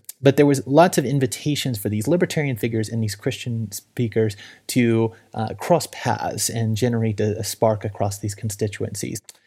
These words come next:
And on the path to his failed nineteen sixty-four presidential campaign, Barry Goldwater wrote in his book, The Conscience of a Conservative, that, quote, "Despite the recent holding of the Supreme Court,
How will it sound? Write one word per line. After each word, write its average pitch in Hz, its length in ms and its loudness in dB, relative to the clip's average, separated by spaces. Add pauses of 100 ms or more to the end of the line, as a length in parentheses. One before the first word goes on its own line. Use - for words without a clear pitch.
(160)
And 143 180 6
on 156 260 2
the 147 80 2
path 220 300 4
to 180 140 2
his 131 160 2
failed 123 340 4
nineteen 117 340 -2
sixty-four 110 480 0
presidential 110 720 -2
campaign, 113 580 -2
Barry 120 240 4
Goldwater 113 520 2
wrote 113 260 2
in 120 160 -4
his 110 160 -2
book, 110 280 0
The 107 100 -4
Conscience 117 500 -4
of 107 80 -4
a 107 60 -2
Conservative, 110 720 -4 (520)
that, - 400 6
quote, 170 380 4 (260)
"Despite 175 580 6
the 120 180 2
recent 127 340 -2
holding 117 400 2
of 110 100 0
the 110 80 2
Supreme 107 400 -2
Court, 104 380 0